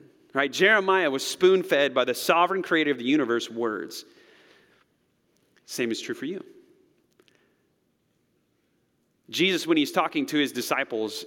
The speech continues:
in the Gospel of Luke, makes the same promise that Jeremiah got in Jeremiah one, nine and ten. Look at Jesus' words. Again,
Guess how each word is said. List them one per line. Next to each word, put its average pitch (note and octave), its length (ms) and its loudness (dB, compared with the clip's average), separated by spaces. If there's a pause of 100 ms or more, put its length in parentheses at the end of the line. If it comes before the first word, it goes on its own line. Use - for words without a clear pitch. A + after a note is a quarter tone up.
in A2 540 -4 (300)
the A#2+ 60 -16
Gospel C#3 500 0
of G#2 100 -6
Luke, A#2 420 -4 (1700)
makes D#3 260 0
the C#3+ 120 -6
same F3+ 420 0
promise C#3+ 920 -4
that B2+ 100 -2
Jeremiah C3+ 500 -2
got G#2+ 300 -6 (960)
in B2 80 -4
Jeremiah C3+ 360 0
one, C3+ 300 -2
nine B2+ 220 -2
and B2 100 -6
ten. E3 480 -8 (300)
Look D3 180 0
at F3+ 80 0
Jesus' D#3+ 400 -4
words. B2+ 420 -6 (460)
Again, D#3 260 2